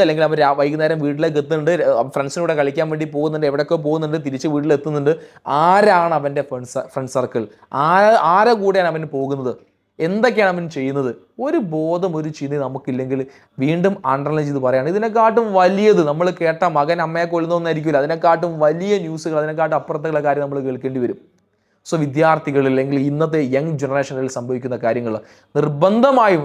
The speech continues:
നമ്മൾ അനലൈസ് ചെയ്ത് പഠിക്കുക തന്നെ ചെയ്യേണ്ട കാര്യമാണ്. കാരണം ഒരു പുതിയ തലമുറയായി വരുന്ന ആളുകളാണ്, അവരിൽ ഇത്തരത്തിലുള്ള വാല്യൂസും നോംസും ഒന്നുമില്ലെങ്കിൽ പിന്നെ നമ്മുടെ വരാനിരിക്കുന്ന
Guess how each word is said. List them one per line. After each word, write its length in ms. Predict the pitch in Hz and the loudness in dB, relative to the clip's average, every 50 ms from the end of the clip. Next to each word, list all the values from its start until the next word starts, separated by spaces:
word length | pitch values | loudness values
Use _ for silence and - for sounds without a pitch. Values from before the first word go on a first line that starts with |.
| 139 | -4
നമ്മൾ 180 | 135 135 139 139 135 135 - - - _ - - - 131 | -4 -2 0 0 0 0 -2 -8 -16 _ -18 -10 -8 -6
അനലൈസ് 280 | 131 139 143 147 143 147 | 0 0 0 0 0 0
ചെയ്ത് 120 | 139 135 139 139 - | -4 -4 -4 -2 -2
പഠിക്കുക 340 | 123 123 131 120 - 151 139 131 | -2 -2 -2 -4 -2 0 0 0
തന്നെ 280 | 123 127 139 160 175 180 170 | 0 -2 -4 0 0 -2 0
ചെയ്യേണ്ട 240 | - 143 131 131 135 127 | 0 0 0 0 0 0
കാര്യമാണ്. 360 | 117 113 117 123 120 117 117 117 123 | 0 0 0 -2 -2 -2 -2 0 0
കാരണം 200 | 120 120 123 123 - - - - - 160 | 0 0 0 -6 -8 -16 -20 -4 -2 0
ഒരു 100 | 170 175 - 156 | 0 0 -2 -4
പുതിയ 260 | 151 151 147 175 175 165 - | -6 -2 2 2 2 2 2
തലമുറയായി 560 | 151 135 139 143 147 151 160 165 165 151 147 139 135 | 0 2 2 2 2 2 0 0 2 0 0 0 -2
വരുന്ന 180 | 127 127 127 117 107 | -4 -4 -6 -4 -4
ആളുകളാണ്, 360 | 110 113 113 113 107 104 - - _ _ _ _ _ _ - 147 156 | -2 0 0 0 -2 -2 -6 -12 _ _ _ _ _ _ 2 2 2
അവരിൽ 360 | 175 190 254 285 320 302 240 185 156 151 | 4 4 4 4 6 6 4 4 2 0
ഇത്തരത്തിലുള്ള 560 | 151 - 175 170 165 - 180 165 156 156 151 143 139 | 0 2 2 2 2 2 0 0 2 2 2 2 2
വാല്യൂസും 480 | 131 135 143 151 160 151 - 170 156 139 131 | 0 0 0 -2 -6 -6 -6 -6 -6 -6 -4
നോംസും 340 | 131 135 139 143 139 - 147 131 | -6 -6 -6 -6 -6 -6 -6 -6
ഒന്നുമില്ലെങ്കിൽ 560 | 131 147 185 233 214 165 147 143 131 127 127 120 117 - - _ _ _ _ _ _ _ _ - | -4 -4 -4 -4 -2 -2 -4 -4 -4 -2 -2 -2 -2 -4 -10 _ _ _ _ _ _ _ _ -4
പിന്നെ 200 | 180 190 208 196 175 | 0 0 2 2 2
നമ്മുടെ 260 | 160 160 175 180 175 160 | 2 2 2 2 2 4
വരാനിരിക്കുന്ന 560 | 151 151 156 165 160 151 151 131 151 147 143 | 4 2 2 0 -2 -6 -6 -6 -6 -6 -4